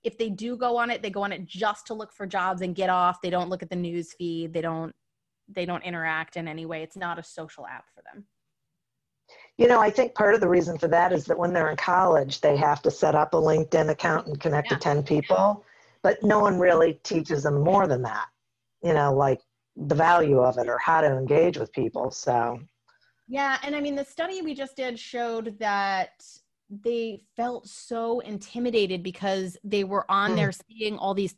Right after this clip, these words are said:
Speaker 1: thought leaders and people with big resumes. And then they added their resume and it was just, it was not even close, a close comparison. And, and it shouldn't be because they're young. <laughs> But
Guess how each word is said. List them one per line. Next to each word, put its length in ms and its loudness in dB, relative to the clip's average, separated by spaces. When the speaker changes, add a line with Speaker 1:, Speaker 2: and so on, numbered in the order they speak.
Speaker 1:
thought 260 0
leaders 460 -2
and 140 -4
people 260 -6
with 160 -4
big 180 -2
resumes. 1000 0
And 180 0
then 300 -2
they 340 -2
added 380 -2
their 220 2
resume 640 2
and 120 0
it 80 -8
was 160 -6
just, 380 -6
it 140 -18
was 200 -4
not 300 0
even 800 -2
close, 640 -4
a 80 -6
close 300 -6
comparison. 600 -8
And, 200 -8
and 100 0
it 100 -2
shouldn't 480 -4
be 200 -6
because 320 -2
they're 160 4
young. 580 2
<laughs> 220 -16
But 100 0